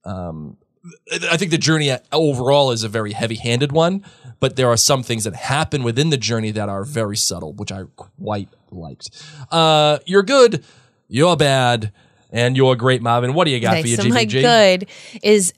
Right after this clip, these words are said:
Speaker 2: reflecting now about how our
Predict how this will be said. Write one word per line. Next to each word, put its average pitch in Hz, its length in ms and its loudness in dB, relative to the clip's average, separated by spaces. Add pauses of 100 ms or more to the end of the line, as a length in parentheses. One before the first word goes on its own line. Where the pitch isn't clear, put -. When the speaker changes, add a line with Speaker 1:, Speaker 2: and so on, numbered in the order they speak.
Speaker 2:
reflecting 202 880 -4
now 214 460 0
about 165 440 0
how 180 580 -2 (460)
our 170 420 0